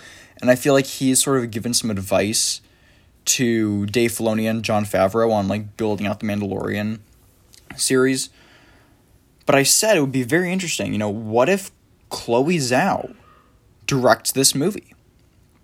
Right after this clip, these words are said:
What if Chloe Zhao directs this Star Wars movie? And it looks like that's what's happening. It, it, it looks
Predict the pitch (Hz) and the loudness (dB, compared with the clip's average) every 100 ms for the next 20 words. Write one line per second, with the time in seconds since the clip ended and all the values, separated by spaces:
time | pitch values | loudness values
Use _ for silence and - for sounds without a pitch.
0 | _ _ _ _ - _ _ _ _ _ | _ _ _ _ -20 _ _ _ _ _
1 | _ _ _ 113 151 190 - 156 160 160 | _ _ _ 4 4 4 0 2 4 4
2 | 139 185 131 104 107 - - 120 123 - | 2 2 0 0 0 -2 -6 -6 -4 -8
3 | - _ _ _ - - - 180 190 123 | -12 _ _ _ -20 -14 0 4 4 2
4 | 107 - - _ - _ _ _ _ _ | -4 -12 -18 _ -20 _ _ _ _ _
5 | _ _ _ _ _ _ _ _ _ _ | _ _ _ _ _ _ _ _ _ _
6 | _ _ _ _ _ _ _ _ _ - | _ _ _ _ _ _ _ _ _ 2
7 | 151 147 101 139 190 - 220 185 127 110 | 4 4 2 2 2 2 2 2 0 4
8 | 120 147 - 123 - 107 117 - - - | 4 4 -2 -4 -2 0 0 -2 -12 -20
9 | - _ _ _ _ _ _ _ _ _ | -20 _ _ _ _ _ _ _ _ _
10 | _ _ _ _ _ _ _ _ _ _ | _ _ _ _ _ _ _ _ _ _
11 | _ _ _ _ _ _ _ _ _ _ | _ _ _ _ _ _ _ _ _ _
12 | _ _ _ 151 - 143 - 139 131 135 | _ _ _ 2 4 2 4 2 4 4
13 | 180 - - | 4 2 0